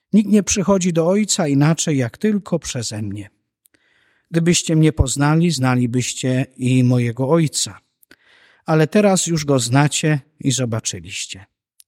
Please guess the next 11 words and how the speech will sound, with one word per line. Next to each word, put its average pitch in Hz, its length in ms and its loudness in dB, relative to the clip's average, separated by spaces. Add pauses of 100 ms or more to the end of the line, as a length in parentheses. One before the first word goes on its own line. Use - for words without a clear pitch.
(600)
Rzekł 131 260 -2
do 131 120 4
niego 127 240 4
Filip: 117 440 0 (480)
„Panie, 113 460 -2 (540)
pokaż 208 420 0
nam 196 180 2
Ojca, 196 680 0
to 165 100 0
nam 165 180 4
wystarczy.” - 800 -4